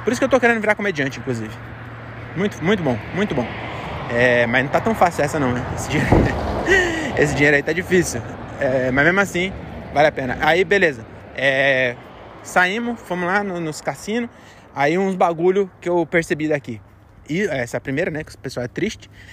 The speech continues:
Aí nós saímos e fomos pra o busão aqui. Se você comprar ele no, na, no bairro, né? Tipo, sentido, é, sentido centro, mas você tá no bairro ainda. É cinco dólares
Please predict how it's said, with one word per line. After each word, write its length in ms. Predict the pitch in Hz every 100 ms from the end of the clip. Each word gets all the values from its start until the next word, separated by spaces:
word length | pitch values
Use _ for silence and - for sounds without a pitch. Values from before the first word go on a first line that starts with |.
| - - -
Aí 220 | - 131
nós 160 | 156 170
saímos 420 | - 147 190 196
e 20 |
fomos 240 | - 170 160
pra 500 | 165 160 165 160 143
o 80 | -
busão 400 | 143 151 123 165
aqui. 280 | 143 - 196 - - - -
Se 100 | -
você 240 | 127 123 160
comprar 440 | 170 143 - 135
ele 180 | 139 135
no, 420 | 131 120 117 113 113
na, 440 | 127 113 107 104 120 - - - - -
no 140 | 131
bairro, 340 | 117 131 170 139
né? 160 | 156 - - - - -
Tipo, 220 | - -
sentido, 400 | 127 123 135 120 117 -
é, 300 | 127 113 123
sentido 400 | - 147 135 170
centro, 300 | - 202 208
mas 100 | 175
você 80 | 160
tá 80 | 143
no 80 |
bairro 260 | 131 131 127
ainda. 300 | 139 208 - - - - - - - -
É 100 | 127
cinco 380 | - 196 214 208
dólares 560 | 151 151 196 214 -